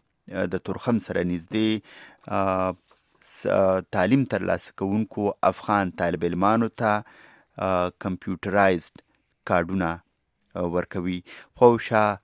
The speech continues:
دوه سوه کسټم کلیر ایجنټان، آ، د کسټم چارواکو لخوا د دې لپاره، آ، د هغوی منظوري ورکړل شوې ده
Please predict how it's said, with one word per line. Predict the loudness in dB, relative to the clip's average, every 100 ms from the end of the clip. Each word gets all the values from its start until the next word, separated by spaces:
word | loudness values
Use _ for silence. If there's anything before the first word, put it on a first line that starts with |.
| _ -16
دوه | 0 2
سوه | 4 2 -2 -2 -2
کسټم | -2 -2 -4 -4 -4
کلیر | -2 2 2
ایجنټان، | -2 -6 -6 -4 -2 -2 -2 -8 -20 -20 -20 -6
آ، | -2 0 0
د | -2 -4
کسټم | -4 -4 -2 -4
چارواکو | -2 2 2 2 -4
لخوا | -4 0 0
د | 0
دې | -4 -4
لپاره، | -4 -4 -2 0 -2 -4 _ _ _ _ -8
آ، | -6 -4
د | -6
هغوی | -6 -4 -4
منظوري | -2 -2 2
ورکړل | 2 2 0
شوې | -6 -4 -2
ده | 2 2